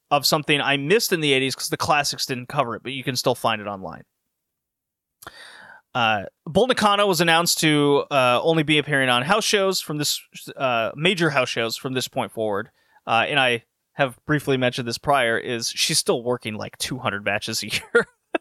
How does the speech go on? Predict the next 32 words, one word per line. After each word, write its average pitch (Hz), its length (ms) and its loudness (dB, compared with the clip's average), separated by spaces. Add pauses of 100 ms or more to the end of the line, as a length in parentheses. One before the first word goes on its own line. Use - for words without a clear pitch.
So - 220 0 (120)
this 277 220 -2
is, 214 180 -2 (300)
this 247 160 0
is 240 180 2
her 208 320 2 (520)
laying 180 500 4
back. 143 500 0 (340)
Uh, 123 300 2
and 160 140 2
we're, 190 220 4
we're 180 200 4
gonna, 160 260 4 (260)
that's 196 260 2
gonna 170 200 2
get 147 180 2
into 139 400 2
a - 120 0
big 139 240 0
conversation 131 580 0
going 123 280 2
th-, - 200 -20
forward 127 420 0
through 131 140 -6
ninety-three. 113 640 0 (800)
Uh, 113 260 0
All 180 120 4
Japan 175 340 2
Women 180 260 4
had 196 200 2
a 214 60 2
meeting 185 640 2